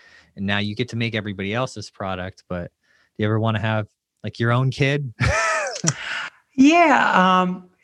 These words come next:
Speaker 2: uh, yes. Yes. It, it's, I think so much of, like, me being a C T O here is I am, um,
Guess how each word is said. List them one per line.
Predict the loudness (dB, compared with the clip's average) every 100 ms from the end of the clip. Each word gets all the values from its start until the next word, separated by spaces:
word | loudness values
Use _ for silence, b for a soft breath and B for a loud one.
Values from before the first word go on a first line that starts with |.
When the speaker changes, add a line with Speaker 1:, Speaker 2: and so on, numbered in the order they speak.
| 0
Speaker 2:
uh, | 2 4 0
yes. | -4 -6 2 4 4 2 -4 -6 -14 -2
Yes. | 2 2 0 -2
It, | 0 2 2
it's, | 0 0 -10 -12 _ _ B B B
I | 2
think | 2 2
so | 2 2
much | 2 0
of, | 0
like, | 2 2 -2 -10 0
me | 2
being | 4 4
a | 2
C | 0
T | 0 2 4
O | 4
here | 2 2 2
is | 2 -2 0
I | 0
am, | 2 0 -2 -4
um, | -2 0 0 -2 -8